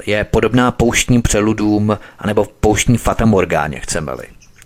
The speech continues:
Společnost B A E Systems použila vysoce výkonný pulzní laserový systém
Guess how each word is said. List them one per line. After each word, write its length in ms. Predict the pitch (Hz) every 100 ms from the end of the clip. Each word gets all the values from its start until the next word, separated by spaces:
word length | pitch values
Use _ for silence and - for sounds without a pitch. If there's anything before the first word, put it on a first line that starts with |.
| _ - - - -
Společnost 600 | - - 117 - 131 -
B 220 | 113 117 -
A 200 | 113 113
E 120 | 117
Systems 640 | - 110 - 113 104 104 -
použila 560 | 98 98 98 107 107
vysoce 440 | 107 101 113 - 98
výkonný 460 | 107 110 113 113
pulzní 500 | - 113 104 - 113
laserový 500 | 98 95 107 110 113
systém 640 | 107 95 - 90 80 82